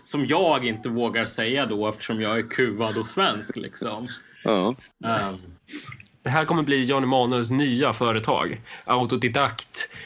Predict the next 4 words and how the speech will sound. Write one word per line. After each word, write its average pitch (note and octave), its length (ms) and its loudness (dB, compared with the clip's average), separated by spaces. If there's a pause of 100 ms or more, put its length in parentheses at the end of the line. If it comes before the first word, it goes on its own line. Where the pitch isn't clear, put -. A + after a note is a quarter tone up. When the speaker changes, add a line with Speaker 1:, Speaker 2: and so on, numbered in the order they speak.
(160)
Speaker 3:
eh, A#2+ 100 0 (680)
psy-, - 260 -4
psykolog B2 840 2
åt A2+ 500 2